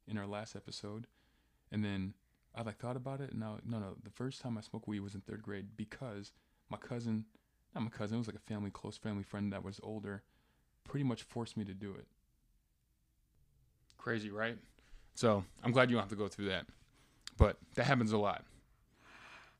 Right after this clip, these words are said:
And that is one of the things that will get me fighting. Is when some kid is taken advantage of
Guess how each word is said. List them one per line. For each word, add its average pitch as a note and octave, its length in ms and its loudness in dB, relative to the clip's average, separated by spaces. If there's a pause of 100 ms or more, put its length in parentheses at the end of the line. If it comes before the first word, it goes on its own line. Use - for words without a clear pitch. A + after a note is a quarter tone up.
(220)
And A2 400 8
that A#2 100 8
is G#2+ 100 4
one A2 120 4
of G2+ 80 0
the - 40 -18
things G#2+ 140 4
that G2 100 -2
will G#2 220 -6
get - 220 -2
me G2+ 380 0 (120)
fighting. - 920 -2 (920)
Is F#2+ 520 -2 (500)
when G2+ 140 0
some G#2+ 300 2
kid G#2+ 220 -4
is G2 140 -8
taken G#2+ 280 -4
advantage G2+ 480 -4
of G#2 220 -6